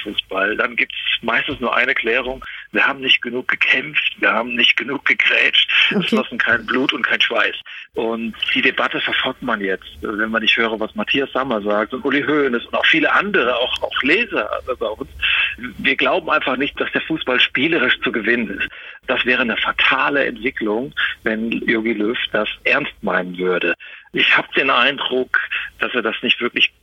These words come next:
Speaker 1: selber glaubt und das jetzt nur so gesagt hat, um die Leute zu beruhigen.
Speaker 2: Er hat sich ja auch zu Özil geäußert, meinte, er hatte sich auch mehrmals versucht, an Özil zu wenden, aber dieser hatte nicht geantwortet, er hat sich selber nie bei Löw gemeldet.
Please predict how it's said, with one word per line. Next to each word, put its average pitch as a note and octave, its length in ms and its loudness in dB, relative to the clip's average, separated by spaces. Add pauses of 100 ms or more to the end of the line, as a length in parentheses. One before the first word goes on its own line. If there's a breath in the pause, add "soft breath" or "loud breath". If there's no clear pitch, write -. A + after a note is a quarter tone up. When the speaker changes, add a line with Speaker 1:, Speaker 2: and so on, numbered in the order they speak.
Speaker 1:
selber A2+ 380 2
glaubt G#2+ 440 0 (160)
und G#2 400 -2
das - 180 2
jetzt - 220 0
nur B2+ 240 2
so G#2+ 180 2
gesagt G#2 500 2
hat, A2 160 2 (440 loud breath)
um G2+ 180 -4
die G#2+ 80 2
Leute G#2 220 0
zu A2 100 2
beruhigen. G#2+ 380 0 (920 loud breath)
Speaker 2:
Er F3 120 -2
hat G#3+ 120 2
sich B3+ 140 0
ja G#3 120 4
auch F#3 100 2
zu - 160 0 (140)
Özil B3+ 500 4
geäußert, C#4 460 2
meinte, F3+ 240 -2
er F3 80 0
hatte F#3 180 0
sich F3 220 -2
auch D#3+ 220 -2
mehrmals F3+ 340 2
versucht, F3+ 460 -4
an E3+ 120 0
Özil E3+ 240 0
zu E3 180 -2
wenden, G3+ 420 2
aber E3 260 0
dieser E3 180 0
hatte D#3 160 -4
nicht D#3+ 180 -4
geantwortet, F3+ 500 -2
er D#3 80 0
hat - 80 -6
sich D#3+ 120 -6
selber F#3+ 240 2
nie F#3 200 2
bei E3+ 100 0
Löw E3 280 0 (480 loud breath)
gemeldet. E3+ 640 4